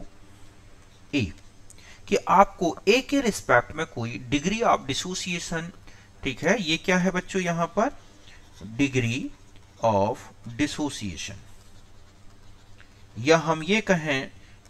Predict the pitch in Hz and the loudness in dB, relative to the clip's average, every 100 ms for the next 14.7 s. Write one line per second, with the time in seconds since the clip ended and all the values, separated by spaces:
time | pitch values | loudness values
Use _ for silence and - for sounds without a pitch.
0 | - 165 147 151 143 120 123 156 - - | -12 -8 -4 0 2 2 0 -6 -12 -16
1 | - - - - 143 127 151 233 - - | -20 -20 -20 -10 -8 -4 0 0 -2 -14
2 | - 123 107 113 117 98 98 135 180 196 | 2 4 6 4 0 -4 -4 0 4 4
3 | - - 117 101 104 208 - - - - | 4 2 2 2 -2 -8 -8 -10 -20 -20
4 | - - - - - - - - - - | -20 -20 -20 -20 -20 -20 -20 -20 -20 -20
5 | - - - - - - - - - - | -20 -20 -20 -20 -20 -20 -20 -20 -20 -20
6 | - - - - - - - - - 123 | -20 -20 -20 -20 -20 -20 -20 -16 -8 0
7 | 127 - 127 117 - - - - - - | 0 0 -2 -2 -4 -12 -20 -20 -20 -20
8 | - - - - 131 104 127 165 175 - | -20 -20 -18 -6 -2 -2 0 2 0 -2
9 | 113 95 - - - - - - - - | -4 -4 -4 -16 -18 -20 -20 -20 -20 -20
10 | - - - - - - - - - - | -20 -20 -20 -20 -20 -20 -20 -20 -20 -8
11 | 123 107 92 101 - - - - - - | -2 0 -2 -6 -12 -18 -20 -20 -20 -20
12 | - - - - - - - - 117 107 | -20 -20 -20 -20 -20 -20 -20 -12 -8 -4
13 | 127 143 151 165 180 - - - - - | -2 -2 -4 -14 -16 -20 -20 -20 -20 -20
14 | - - 135 123 101 90 98 | -18 -12 -8 -4 -2 -2 -4